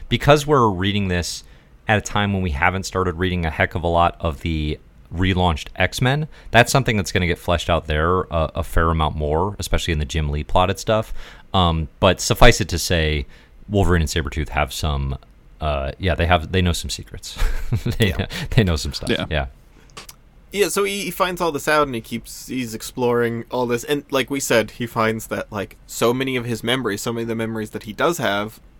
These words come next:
Speaker 2: were fabricated on, like, sound studio stages,
Speaker 1: Yeah, right.
Speaker 2: right? Like, some of the stuff we've seen, we've, like, watched, read comics that have these scenes,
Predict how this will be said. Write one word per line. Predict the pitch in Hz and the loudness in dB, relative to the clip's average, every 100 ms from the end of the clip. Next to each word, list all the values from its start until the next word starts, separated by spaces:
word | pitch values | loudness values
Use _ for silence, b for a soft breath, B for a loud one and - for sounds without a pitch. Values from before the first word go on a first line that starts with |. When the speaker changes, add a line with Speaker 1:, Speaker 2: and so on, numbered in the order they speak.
| - | -12
Speaker 2:
were | - 113 | -6 -2
fabricated | 139 139 127 113 101 98 | 0 0 -2 -4 -4 -6
on, | 104 101 | -6 -6
like, | 101 98 | -6 -10
sound | - - 110 113 | -10 -6 -6 -6
studio | - 113 101 98 95 107 - | -10 -10 -8 -8 -8 -12 -18
stages, | - - 110 110 - - - b b b | -14 -6 -4 -4 -8 -14 -18 b b b
Speaker 1:
Yeah, | 80 | -4
right. | |
Speaker 2:
right? | 73 101 | -2 -4
Like, | 98 98 92 - - - - | -2 -4 -6 -12 -20 -20 -8
some | - 139 | -4 -2
of | |
the | 135 | -2
stuff | - 135 | 0 0
we've | 139 | 0
seen, | - 220 147 101 - | -2 0 -2 -4 -10
we've, | 117 117 | -6 -2
like, | 120 110 - | -2 -2 0
watched, | 113 - - | -2 -2 -12
read | 117 120 135 135 | -6 -2 -4 -2
comics | 139 139 110 - | -2 0 -2 -4
that | 104 | -6
have | 110 104 | -6 -6
these | 110 107 | -8 -6
scenes, | 131 117 98 104 - | -6 -6 -8 -12 -16